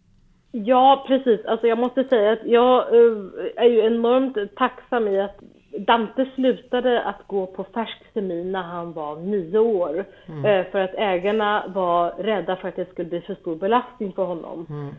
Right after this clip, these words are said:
Speaker 1: Eh, att gå både sport på så hög nivå och sen att betäcka. För man ska tänka att Dante betäckte, när han betäckte på färsk, så betäckte han väldigt mycket. Han hade ungefär, något år hade han femhundra ston. Han låg på minst trehundrafemtio till fyrahundrafemtio ston om året. Alltså, han fick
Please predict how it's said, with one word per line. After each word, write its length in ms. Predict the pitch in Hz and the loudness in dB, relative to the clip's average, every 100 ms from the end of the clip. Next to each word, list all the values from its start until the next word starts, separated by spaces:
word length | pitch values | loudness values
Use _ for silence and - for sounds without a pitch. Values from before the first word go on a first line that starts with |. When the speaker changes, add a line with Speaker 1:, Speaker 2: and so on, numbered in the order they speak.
| - | -4
Speaker 1:
Eh, 220 | 214 208 | 0 0
att 160 | 196 - | -2 -4
gå 180 | 190 175 | -2 -2
både 380 | 175 214 202 220 - | 0 0 0 -2 -4
sport 380 | 220 220 220 - | -4 -4 -6 -2
på 260 | 220 214 214 | 2 2 2
så 80 | 214 | -2
hög 260 | 196 196 | -2 -2
nivå 320 | 190 180 185 202 | -4 -4 0 0
och 240 | - 202 - | 0 -4 -6
sen 100 | 185 | -8
att 140 | 170 | -8
betäcka. 480 | 180 - 175 - 180 | -12 -8 -8 -6 -10
För 120 | 170 | -8
man 140 | 180 180 | -8 -8
ska 160 | 190 | -8
tänka 260 | - 202 175 | -8 -8 -8
att 120 | 165 | -6
Dante 300 | 196 175 190 | -6 -6 -8
betäckte, 560 | 185 196 190 180 - 175 | -8 -8 -8 -8 -8 -6
när 160 | 190 | -6
han 120 | 196 202 | -4 -4
betäckte 500 | 190 214 214 - 202 | -6 -8 -10 -8 -8
på 140 | 185 | -10
färsk, 380 | - 202 - - _ | -6 -8 -8 -16 _
så 80 | - | -8
betäckte 460 | 175 185 190 - 175 | -6 -6 -8 -8 -8
han 160 | 170 | -4
väldigt 280 | 180 180 170 | -2 -2 -4
mycket. 280 | 190 185 185 | -8 -6 -6
Han 60 | 190 | -4
hade 180 | 202 | -4
ungefär, 420 | 185 185 185 175 175 - _ _ | -4 -4 -4 -4 -6 -12 _ _
något 280 | 202 220 214 | -6 -6 -2
år 120 | 185 | -2
hade 240 | 180 185 180 | 0 -4 -6
han 120 | 170 | -8
femhundra 520 | 185 165 165 160 165 - | -8 -8 -8 -10 -10 -2
ston. 280 | 226 160 170 | -2 -2 -4
Han 180 | 190 | -2
låg 280 | 196 196 190 | 0 0 -2
på 100 | 202 | -4
minst 440 | 190 220 226 220 - | -2 0 0 -4 -4
trehundrafemtio 800 | 208 190 185 220 190 175 - | -2 -2 -4 -4 -4 -6 -8
till 160 | 214 185 | -8 -6
fyrahundrafemtio 840 | 208 185 180 175 175 190 170 185 | -4 -2 -4 -6 -8 -8 -8 -12
ston 320 | - 269 240 | -4 0 0
om 120 | 202 170 | -2 -4
året. 180 | 165 | -6
Alltså, 200 | 175 170 | -8 -8
han 240 | 180 208 214 | -4 -2 -2
fick 280 | 208 196 | -2 -6